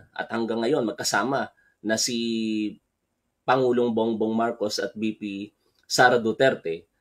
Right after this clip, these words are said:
na ang bawat eksena na kanilang pinupuntahan ay talagang dinudumog ng tao kumpara naman doon po sa mga nakalaban nito sa nakaraang halalan. Kaya once and for all, inuulit po natin, sana matanggap na ninyo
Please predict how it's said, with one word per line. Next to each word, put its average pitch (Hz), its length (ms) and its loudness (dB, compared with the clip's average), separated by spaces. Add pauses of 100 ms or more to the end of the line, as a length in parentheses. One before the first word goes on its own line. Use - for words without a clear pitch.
(160)
na 143 180 0
ang 143 240 4
bawat 165 600 8
eksena 135 560 4
na 117 100 2
kanilang 123 380 0
pinupuntahan 113 800 -2 (100)
ay 139 160 -2
talagang 131 540 0
dinudumog 135 1080 2
ng 113 300 -6
tao 107 480 -4
kumpara 123 420 -2
naman 120 320 -4
doon 107 300 -2
po 107 180 -6
sa 104 220 -6
mga 101 260 -6
nakalaban 98 480 -4
nito 90 460 -8 (260)
sa 113 220 0
nakaraang 98 480 -2
halalan. 76 560 -10 (420)
Kaya 107 240 4
once 123 320 4
and 135 80 2
for 131 220 4
all, 135 180 6
inuulit 110 560 2
po 107 140 -2
natin, 113 400 0
sana 147 260 4
matanggap 131 540 2
na 127 100 0
ninyo 135 460 0